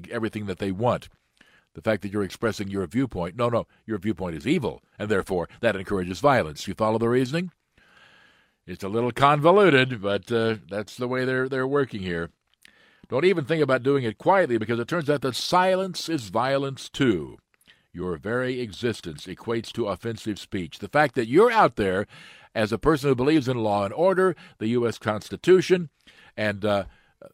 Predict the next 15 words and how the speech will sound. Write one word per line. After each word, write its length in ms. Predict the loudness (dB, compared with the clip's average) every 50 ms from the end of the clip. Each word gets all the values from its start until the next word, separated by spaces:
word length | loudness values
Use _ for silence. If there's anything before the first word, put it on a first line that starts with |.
| _ _ _ _ _ _ _ _ _ _ _ _ _ _ _ _ _ _ _ _ _ _ _ _ _ _
all 180 | -2 0 2 2
of 80 | 2
the 80 | 2 0
things 340 | 2 2 2 2 2 -2 -2
that 200 | -2 -2 -2 -2
the, 100 | -6 -4
the 140 | -2 -2 0
left 240 | 0 0 -2 -2
hates, 320 | 0 0 0 0 -2 -10 -20 _
your 220 | -6 -4 -2 -2
existence 880 | -2 -2 -6 -4 2 4 4 4 4 2 -4 -4 -4 -6 -10 -12 -12 -14 _ _ _ _ _ -10
equates 420 | -10 -6 0 2 2 2 0 -2
to 140 | 0 0 0
offensive 400 | 0 0 -4 -4 -4 -8 -8 -8
speech. 480 | -4 -2 -2 -2 -2 -2 -8 -14 -18